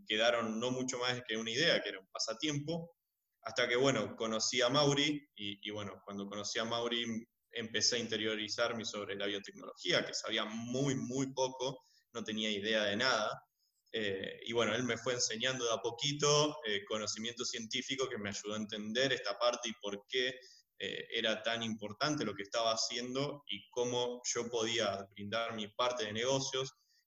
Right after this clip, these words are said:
para que, complementado con la parte científica, eso sea un negocio y no sea solo un, un proyecto científico, ¿no? De esa manera fue muy atractivo para mí aprender la parte científica y usar mis herramientas que aprendí en la parte de negocios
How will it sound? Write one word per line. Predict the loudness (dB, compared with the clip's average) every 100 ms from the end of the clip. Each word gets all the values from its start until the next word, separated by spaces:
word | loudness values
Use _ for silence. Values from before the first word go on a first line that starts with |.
| _
para | 2 4 4
que, | 0 -4 -6 _ _ _ _
complementado | -6 -2 0 0 2 2
con | 0
la | 0
parte | -2 0
científica, | -2 -2 -2 -4 -2 2 4 4 2
eso | -2 -2
sea | -2 2 2
un | 2 0
negocio | 2 2 2 2
y | 0
no | -2
sea | 0 0 0
solo | -2 -2 -2
un, | -2 -8 -12 -16
un | -16
proyecto | -8 -8 -6 -6 -8
científico, | -10 -12 -18 -8 -6 -6 -10 -18 -14
¿no? | -14 -14 _ _ _ _ _ _ _ -10
De | 0
esa | 2 4
manera | 4 6 6
fue | 4 2
muy | 4 6
atractivo | 6 4 2 4 4
para | 4 2
mí | 2 -2 -4 -2
aprender | 0 2 4 6
la | 6
parte | 4 2 2
científica | 0 0 0 2 4 4 2 -10 -18 _
y | 0
usar | 2 6 6 6 2
mis | 2
herramientas | 2 0 0 0 0 -2
que | -4
aprendí | -4 -4 -2
en | -2
la | -2
parte | -2 -4 -2
de |
negocios | -2 -2 -2 -2